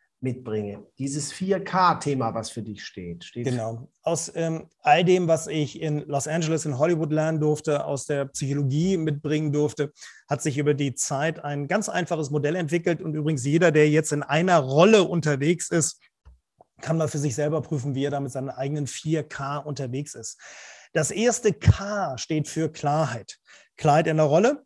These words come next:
Speaker 2: und Klarheit in der Kommunikation. Klarheit in der Rolle heißt, James Bond, hast du gerade eben gesagt, will die Welt retten, E T will nach Hause, die kleine Ratte aus Ratatouille will der beste Koch der Welt werden,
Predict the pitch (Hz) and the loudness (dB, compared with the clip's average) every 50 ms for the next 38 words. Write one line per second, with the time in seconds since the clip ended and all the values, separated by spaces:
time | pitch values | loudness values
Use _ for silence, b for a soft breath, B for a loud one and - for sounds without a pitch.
0 | _ _ - 180 151 - 147 147 156 170 175 165 151 156 147 - 139 143 151 147 | _ _ -6 -6 -2 2 4 6 6 6 4 2 -2 -2 -2 -2 -2 -2 -2 -2
1 | - 147 135 - - - 139 120 110 104 - - 160 156 160 170 170 165 160 151 | -2 -2 -4 -4 -4 -6 -6 -6 -8 -10 -6 -2 0 0 2 0 2 0 2 2
2 | 160 180 196 180 160 175 180 185 175 - _ - 156 131 160 165 180 165 - - | 4 6 6 6 6 4 2 2 0 -4 _ -4 0 2 2 2 2 0 0 0
3 | 160 170 208 196 170 156 - 160 143 143 147 151 147 143 143 135 131 156 170 175 | 2 2 2 0 -2 -4 -4 0 2 2 2 2 2 -2 -2 -2 0 2 0 0
4 | 147 135 139 139 143 135 160 185 175 - - 175 175 175 175 165 165 170 147 - | 0 -2 -2 -2 0 0 0 0 0 -2 -2 -2 -2 -4 -6 -6 -4 -4 -4 -4
5 | - 180 190 196 156 160 156 156 139 127 139 156 175 175 160 160 151 135 - 151 | -2 -2 -2 -2 -2 -2 -2 -4 -4 -2 -2 -2 -2 -2 -2 -2 -4 -4 -4 -6
6 | 156 156 165 151 135 151 175 165 180 165 160 - - 156 160 151 131 - - 165 | -6 -4 -4 -4 -2 -2 -2 -2 -2 -4 -6 -6 -6 -6 -4 -6 -6 -4 -4 -2
7 | 165 156 147 147 151 139 143 131 - - 139 - 147 123 - 147 139 143 156 180 | -2 -2 -2 -4 -4 -4 -6 -6 -8 -8 -10 -10 -12 -12 -10 -8 -6 -4 -4 -4
8 | 165 139 151 160 156 156 151 | -4 -4 -4 -4 -4 -4 -6